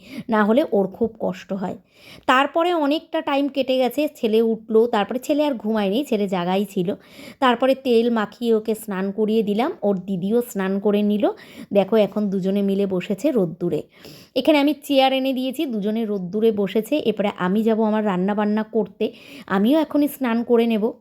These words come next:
তো ও বলল, "মা, নেল কাটারটা এনে দাও, ভাইকে নখগুলো কাটিয়ে দিই।" তো এখন নেল কাটার দিয়েই কাটতে হয়, কেন বলো তো? ওই যে মেশিনটা কিনেছিলাম না, ওই মেশিনটা দিয়ে এখন আর কাটা যায় না, নখ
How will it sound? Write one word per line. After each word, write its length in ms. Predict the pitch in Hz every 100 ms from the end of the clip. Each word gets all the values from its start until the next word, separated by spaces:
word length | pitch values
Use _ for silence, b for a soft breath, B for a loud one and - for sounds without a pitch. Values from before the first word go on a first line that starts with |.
| _ _ _ _ _ _ _ -
তো 60 |
ও 200 | 247 226
বলল, 240 | 214 220 208
"মা, 120 | 220
নেল 260 | 220 208 208
কাটারটা 380 | 202 202 196
এনে 300 | 226 202 196
দাও, 180 | 208 240 B B B B
ভাইকে 320 | 208 208 190
নখগুলো 500 | 220 202 190 190 226
কাটিয়ে 420 | 277 180 - 180 175
দিই।" 260 | 175 - B B B -
তো 100 | 285
এখন 340 | - - 294
নেল 220 | 269 269
কাটার 320 | 269 277 277
দিয়েই 160 | 240 294
কাটতে 340 | 285 254 -
হয়, 140 | 254 277
কেন 220 | 254 233
বলো 180 | 240 233
তো? 120 | 269
ওই 120 | 233
যে 100 | 233
মেশিনটা 500 | 240 214 - 233 240
কিনেছিলাম 520 | 240 233 220 226 254
না, 80 | 311
ওই 100 | 226
মেশিনটা 500 | 208 190 190 208 220
দিয়ে 260 | 202 202 226
এখন 360 | - 180 202
আর 80 | 208
কাটা 320 | 208 185 190
যায় 200 | 175 175
না, 120 | 180 185
নখ 180 | 202